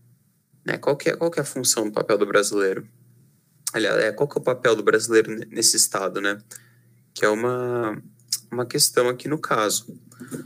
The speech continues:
E aí o que você vê justamente no, no período que, que se dá ali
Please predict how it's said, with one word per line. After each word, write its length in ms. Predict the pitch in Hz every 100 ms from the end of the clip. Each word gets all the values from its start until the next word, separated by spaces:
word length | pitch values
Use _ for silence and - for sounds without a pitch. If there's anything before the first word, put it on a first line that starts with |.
| - - - -
E 140 | - 131
aí 100 | 170
o 60 |
que 100 | 175
você 360 | 220 208 - 135
vê 280 | 120 165 170
justamente 840 | 160 - - 120 117 185 214 - -
no, 500 | - 120 123 117 113 - - -
no 160 | - 117
período 520 | 135 117 139 165 139
que, 640 | - - 110 107 101 98 -
que 80 | -
se 160 | -
dá 220 | 110 110
ali 360 | 107 107 107 104